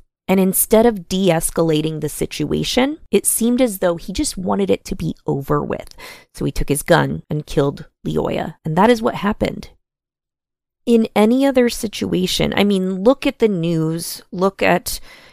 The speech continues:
you know, T V shows and things like that. Police officers frequently do get into physical chases and altercations with people. They stop and people,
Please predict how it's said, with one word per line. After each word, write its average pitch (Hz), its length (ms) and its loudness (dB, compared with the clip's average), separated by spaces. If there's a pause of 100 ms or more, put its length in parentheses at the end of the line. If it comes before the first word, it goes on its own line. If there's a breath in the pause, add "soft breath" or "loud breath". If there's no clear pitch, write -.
you 180 80 -4
know, 175 160 -2
T - 180 -4
V 190 140 -2
shows 170 380 0
and 165 140 -6
things 160 260 -6
like 156 180 -2
that. 156 280 -4 (340)
Police 208 420 2
officers 262 680 -2 (120)
frequently 285 680 -2
do 208 680 0 (360)
get 196 280 4
into 196 680 2 (360)
physical 185 840 4 (160)
chases 175 600 0
and 156 180 0
altercations 175 1040 0
with 170 200 0
people. - 560 -2
They 175 180 2
stop 160 500 -2
and 156 200 -2
people, 151 800 0